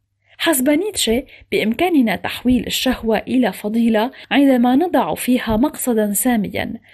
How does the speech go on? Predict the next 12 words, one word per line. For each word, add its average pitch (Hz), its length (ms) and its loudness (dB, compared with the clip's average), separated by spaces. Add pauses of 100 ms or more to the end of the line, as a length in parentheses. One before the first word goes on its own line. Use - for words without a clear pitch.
(280)
وكل 214 440 0
ما 185 120 -2
كان 226 280 0
في - 120 -8
الماضي 247 560 2 (340)
هو 254 220 4
ما 226 120 2
أرادته 233 640 0
الإرادة 240 540 0 (160)
أن 196 120 0
يكون 190 400 0
فعلا، - 540 -4